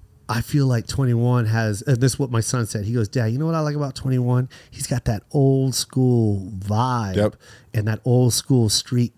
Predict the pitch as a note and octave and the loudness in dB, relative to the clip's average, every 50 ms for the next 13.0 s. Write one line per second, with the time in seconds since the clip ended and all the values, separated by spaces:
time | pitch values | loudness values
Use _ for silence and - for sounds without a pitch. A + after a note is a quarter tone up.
0 | - A#2+ A#2 B2 B2+ B2+ A2+ G#2 F#2 F2+ F2 F2 F2 - - - F#2+ E2+ E2 E2 | 0 2 4 4 4 2 0 0 0 0 0 0 0 -4 -6 -8 -8 -6 -6 -6
1 | E2+ - _ - - - - - - _ _ - - A2+ A#2 C3 C3 A#2 - - | -8 -10 _ -20 -20 -20 -20 -20 -20 _ _ -6 -2 2 4 4 4 2 0 -2
2 | - B2+ A2+ - - - A#2 G#2+ G#2 G#2 G#2+ A2 A#2 A#2+ A#2+ A#2 A2+ A2+ A2 G#2 | 0 0 0 2 2 0 0 0 -2 -2 0 2 4 6 6 6 4 4 2 0
3 | G2+ G#2 - _ _ - - _ _ _ _ _ _ _ _ _ _ _ _ _ | -2 -4 -8 _ _ -20 -20 _ _ _ _ _ _ _ _ _ _ _ _ _
4 | _ - A#2+ A#2 G#2+ G2 G#2 A#2 A#2 B2 B2+ B2 A#2+ A#2 G#2+ G2+ G2+ F#2+ - - | _ -2 -2 -2 -2 -2 -2 0 4 4 6 6 6 6 4 2 0 -4 -8 -14
5 | _ _ _ _ _ _ _ - - E2 E2+ F2+ F2+ F#2+ - - A2 A2+ B2 C3 | _ _ _ _ _ _ _ -10 -6 -4 0 0 0 0 0 0 0 2 2 4
6 | C3 C3+ C3+ B2 A#2+ A2 G2+ A#2 A#2+ A2+ A2+ - - C#3+ C3 C3 C3 C3+ B2+ B2+ | 2 2 2 2 0 2 2 0 0 0 0 0 0 0 0 2 2 2 2 2
7 | A#2+ B2 C#3 D#3+ D#3+ C#3+ A#2 - C3 A2 A#2+ C3 B2+ D3+ D#3 D3+ D3+ D#3+ C3+ D3+ | 4 4 2 2 2 2 0 0 2 2 4 6 6 6 6 6 4 2 2 2
8 | D3 D3 C3+ - - F3 F#3 G3+ F#3+ D3 A#2+ A2+ A2+ F#2 F#2 F#2 F#2 - F2+ E2 | 2 2 0 2 2 2 2 4 2 2 2 2 0 2 0 0 0 -2 -2 -4
9 | D#2 E2 - C#3 C3 C#3 A2+ - - D3+ D3 C#3 - D3+ B2+ A2 - - D#3 D#3 | -2 0 2 2 2 2 0 0 0 0 0 0 0 -2 -2 -2 -2 0 0 0
10 | D#3 D3+ D3+ D3 C#3+ C#3 C#3 B2+ - - C#3 C3+ A2+ A2+ - - - - D#3+ F3 | 2 2 2 2 0 0 -2 -4 -4 -2 -2 -2 -2 -2 -8 -2 2 4 6 6
11 | F3+ F#3 F3 D#3 C3 A2+ A2 G#2 A2+ B2+ C3 B2+ C3+ C#3 C#3+ C#3 C#3 C#3 C3+ - | 8 6 6 4 4 2 -2 0 0 0 0 0 0 0 2 2 2 0 -2 -6
12 | _ _ _ _ _ _ _ _ _ - - C3+ C#3+ C#3+ D3 D3+ C#3 - G#3+ C4+ | _ _ _ _ _ _ _ _ _ -4 0 2 2 2 2 0 -2 -4 -6 -6